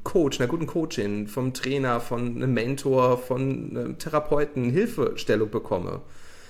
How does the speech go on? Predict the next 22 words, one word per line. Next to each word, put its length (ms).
muss 300
ich 120
ja 80
immer 380
noch 160
selber 420
das 220
Ganze 260
erstmal 580
verarbeiten, 880
abtragen 640
und 260
dann 160
ändern. 360
So, 180
ich 120
muss 160
mir 60
ja 60
erstmal 260
bewusst 480
werden, 340